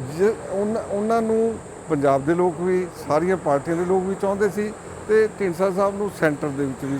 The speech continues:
ਸਾਰਿਆਂ ਦੇ ਨਾਲ, ਮੋਦੀ ਜੀ ਨਾਲ ਵੀ, ਅਮਿਤ ਸ਼ਾਹ ਜੀ ਨਾਲ ਜਾਂ ਹੋਰ ਸਾਰਿਆਂ ਨਾਲ ਸੀ। ਮੈਂ ਕਹਿੰਦਾ ਵੀ ਉਹਨਾਂ ਦੇ ਜਾਣ ਨਾਲ ਇੱਕੋ ਸਾਡੀ ਕੜੀ ਵੀ ਬ੍ਰੇਕ ਹੋ ਗਈ ਹੈ ਜੀ। ਉਹ ਇਸ ਤਰ੍ਹਾਂ ਦੇ ਸੱਜਣ ਸੀ, ਉਹ ਕਹਿ ਕੇ ਕੁਛ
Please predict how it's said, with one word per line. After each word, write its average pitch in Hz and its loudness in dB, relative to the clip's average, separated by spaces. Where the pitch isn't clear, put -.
ਸਾਰਿਆਂ 151 0
ਦੇ 151 0
ਨਾਲ, 147 0
ਮੋਦੀ 143 2
ਜੀ 147 0
ਨਾਲ 143 2
ਵੀ, 143 0
ਅਮਿਤ 143 0
ਸ਼ਾਹ 147 2
ਜੀ 147 -4
ਨਾਲ 143 2
ਜਾਂ 139 -2
ਹੋਰ 147 -2
ਸਾਰਿਆਂ 156 0
ਨਾਲ 156 -2
ਸੀ। 180 -2
ਮੈਂ 202 4
ਕਹਿੰਦਾ 208 -2
ਵੀ 220 0
ਉਹਨਾਂ 214 0
ਦੇ 214 4
ਜਾਣ 175 2
ਨਾਲ 190 4
ਇੱਕੋ 208 -2
ਸਾਡੀ 196 -2
ਕੜੀ 202 -2
ਵੀ 196 0
ਬ੍ਰੇਕ 147 -2
ਹੋ 123 -4
ਗਈ 107 -6
ਹੈ 104 -6
ਜੀ। - -6
ਉਹ 226 8
ਇਸ 185 4
ਤਰ੍ਹਾਂ 220 -2
ਦੇ 214 0
ਸੱਜਣ 196 -2
ਸੀ, 196 -4
ਉਹ 220 -4
ਕਹਿ 214 -2
ਕੇ 208 -6
ਕੁਛ 214 -4